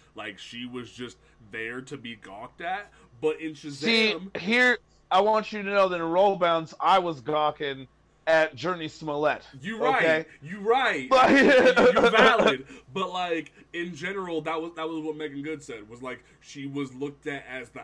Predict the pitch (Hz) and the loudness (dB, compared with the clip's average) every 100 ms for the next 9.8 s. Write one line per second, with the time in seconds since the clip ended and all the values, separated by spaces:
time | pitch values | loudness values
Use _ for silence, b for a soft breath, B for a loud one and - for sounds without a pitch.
0 | - 135 156 151 165 127 120 117 123 135 | -18 -12 -12 -10 -10 -10 -12 -14 -12 -14
1 | 135 131 123 120 107 160 165 143 156 b | -12 -18 -18 -20 -12 -10 -8 -10 -14 b
2 | b - 269 - 160 151 170 196 180 131 | b -16 -14 -10 -10 -8 -10 -12 -10 -10
3 | 117 131 143 135 120 117 135 117 123 143 | -10 -8 -8 -10 -10 -10 -8 -10 -12 -12
4 | 175 208 180 202 254 165 135 151 139 196 | -8 -8 -6 -4 -4 -4 -8 -10 -14 -14
5 | 196 185 170 b b - 202 185 147 135 | -14 -14 -14 b b -18 -16 -14 -16 -16
6 | 143 156 160 170 147 156 139 139 131 131 | -16 -16 -18 -20 _ -16 -14 -14 -12 -14
7 | 135 135 131 135 143 139 139 - 165 170 | -14 -14 -14 -14 -14 -14 -18 -14 -10 -8
8 | 165 139 - 196 202 143 135 151 156 139 | -8 -10 -12 -12 -10 -12 -12 -12 -14 -12
9 | 156 165 - 302 208 170 131 104 | -12 -12 -10 -10 -10 -10 -12 -14